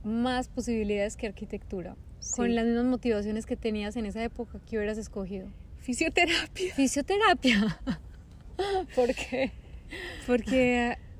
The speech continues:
Speaker 2: ahora estoy muy enamorada del cuerpo humano
Speaker 1: Ujú.
Speaker 2: y me fascina. Algo así, o de pronto, mm, estudios ambientales,
Speaker 1: Ujú.
Speaker 2: sostenibilidad.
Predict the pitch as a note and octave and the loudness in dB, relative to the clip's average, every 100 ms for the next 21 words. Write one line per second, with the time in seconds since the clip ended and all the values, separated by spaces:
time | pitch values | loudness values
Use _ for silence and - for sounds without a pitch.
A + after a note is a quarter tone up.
0 | - - - B3 B3 B3 B3+ B3 C4+ B3+ | -16 -16 -6 0 2 2 2 0 -2 0
1 | B3+ C4 C4 B3 A3+ G#3 G#3 G#3+ G3 A3 | 0 0 -2 -2 -2 -2 -2 -4 -4 -6
2 | A#3 A3+ A#3+ A#3 G3 G#3+ F#3+ G#3 A3 - | -4 -4 -4 -4 -4 -2 -2 -4 -6 -8
3 | - G#3+ G3 F#3+ F#3+ - A3+ G3+ G3 A3 | -4 -2 -2 -4 -12 -8 -6 -6 -8 -10
4 | - - - - - - - - - - | -14 -16 -16 -16 -16 -16 -16 -16 -14 -14
5 | - B3+ C#4+ E4 E4 - - E4+ E4+ E4+ | -4 0 2 2 0 -4 -2 0 0 0
6 | E4+ E4 - - - - A#3+ B3 A#3+ G#3 | -2 -4 -10 -16 -16 -6 0 2 2 0
7 | A#3 A#3+ A#3+ A#3 C4+ C4+ C4 B3+ A#3 G#3 | -2 0 0 -2 -4 -4 -4 -4 -4 -6
8 | G3 F#3+ F#3+ - - - - - - - | -6 -6 -8 -12 -16 -16 -14 -16 -16 -18
9 | - - - - - - - - - - | -18 -16 -16 -16 -16 -16 -16 -16 -16 -16
10 | - - B3 - - A3+ A3+ A3+ A#3 G#3+ | -18 -8 -8 -8 -6 -2 -2 0 -2 0
11 | G3+ G3 A3+ A3+ A3+ A3 A3 G#3+ F#3 G3 | -2 -4 -4 -2 -4 -4 -4 -4 -2 -4
12 | G3 G#3 G3+ G3+ F#3+ F#3+ F#3 F3 | -2 -2 0 0 -2 -2 -4 -6